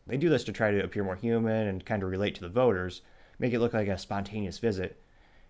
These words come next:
It's not. Because of security procedure, they have to plan these things weeks out in advance to make sure they check every nook and cranny and ensure that they could safely provide transportation for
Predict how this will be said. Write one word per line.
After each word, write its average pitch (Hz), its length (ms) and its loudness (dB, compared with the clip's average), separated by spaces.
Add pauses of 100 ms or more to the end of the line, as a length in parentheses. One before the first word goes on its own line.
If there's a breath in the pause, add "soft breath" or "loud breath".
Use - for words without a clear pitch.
(120 soft breath)
It's 131 220 -2
not. 151 220 4
Because 104 220 0
of 95 40 -6
security 113 300 0
procedure, 95 420 -2
they 113 120 2
have 113 120 2
to - 60 -10
plan 107 260 -2
these 101 140 -2
things 95 180 -6
weeks 104 400 -8
out 104 220 0
in 92 140 -10
advance 95 640 -4
to 98 260 -2
make 98 160 -4
sure 101 180 -4
they 95 140 -2
check 95 260 -4
every 98 220 0
nook 98 160 -2
and 90 100 -10
cranny 98 340 -2
and 90 140 -6
ensure 95 360 -4
that 92 400 -2
they 98 100 -4
could 90 120 -12
safely 101 380 -4
provide 92 360 -4
transportation 98 720 -6 (840 soft breath)
for 104 320 2